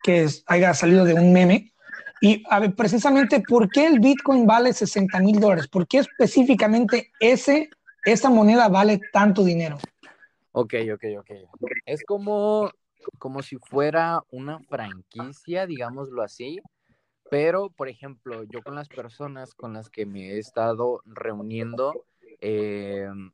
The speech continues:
Speaker 2: estamos hablando de que son personas de alto impacto social, en las cuales obviamente la información es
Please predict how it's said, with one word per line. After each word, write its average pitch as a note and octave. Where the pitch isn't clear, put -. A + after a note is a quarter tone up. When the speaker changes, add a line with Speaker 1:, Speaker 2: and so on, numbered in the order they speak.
Speaker 2:
estamos A#2
hablando A2
de A#2
que G#2+
son G#2+
personas A2
de G#2
alto G2
impacto G#2+
social, A#2
en G#2
las G#2
cuales G#2+
obviamente B2+
la A#2+
información G#2
es G#2